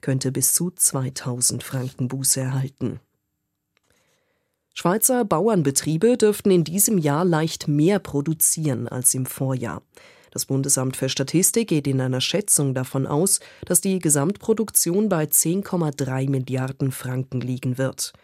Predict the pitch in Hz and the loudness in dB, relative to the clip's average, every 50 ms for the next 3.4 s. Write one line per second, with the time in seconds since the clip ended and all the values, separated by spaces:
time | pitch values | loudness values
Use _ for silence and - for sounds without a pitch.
0 | _ _ _ _ _ _ - - - 135 139 135 143 - 226 240 - - 170 160 | _ _ _ _ _ _ -10 -8 -4 -2 0 0 2 4 2 2 4 4 4 4
1 | 190 214 - - 226 202 175 - 147 139 - - - - 156 156 - - 160 170 | 4 2 2 0 2 2 4 2 2 0 -2 -2 -2 -2 -2 0 2 2 2 2
2 | 190 - 170 147 135 131 123 127 - 131 127 - - 123 123 123 127 127 127 123 | 0 0 0 0 2 0 0 -2 -4 -4 -4 -2 -2 -2 -4 -6 -6 -6 -6 -8
3 | 131 - - - 131 127 - | -8 -8 -8 -6 -6 -6 -6